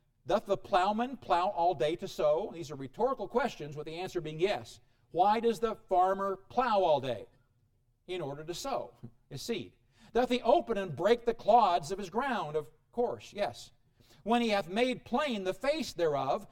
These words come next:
doth he not cast abroad the fitches and the scatter the cumin, and cast in the principal wheat and the appointed barley and the rye in their place? For his God doth instruct him to discretion, and doth teach him."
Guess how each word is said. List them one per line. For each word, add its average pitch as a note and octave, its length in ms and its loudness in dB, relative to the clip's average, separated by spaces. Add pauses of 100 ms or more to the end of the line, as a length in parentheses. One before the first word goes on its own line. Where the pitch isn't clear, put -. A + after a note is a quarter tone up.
(200)
doth C4+ 180 -2
he A3+ 160 -4
not G3+ 280 -6
cast F#3 420 -2
abroad D#3 460 2
the G#3 140 -4 (260)
fitches A#3 600 4
and F#3+ 140 0
the F#3+ 120 0
scatter G3+ 380 0
the G3 100 -6
cumin, G#3+ 520 -4 (280)
and F3 160 -6
cast A3 360 -4
in A3 80 -4
the G3+ 80 0
principal G#3+ 500 -4
wheat A3 380 -4
and D#3+ 140 -8
the D#3 40 0
appointed G3 440 -4
barley F#3+ 480 2 (340)
and F3+ 140 -4
the F3 80 2
rye C#3+ 400 2
in G#3 160 -6
their G3 120 0
place? G3 480 -4 (520)
For G#3 180 2
his A3+ 240 6
God F#3 440 2
doth G3+ 140 2
instruct G3 500 -4
him F#3 180 -6
to F3+ 80 -2
discretion, F#3+ 680 -2 (380)
and F#3 180 -4
doth G#3 220 -4
teach A#3+ 280 -6
him." D#3 340 -6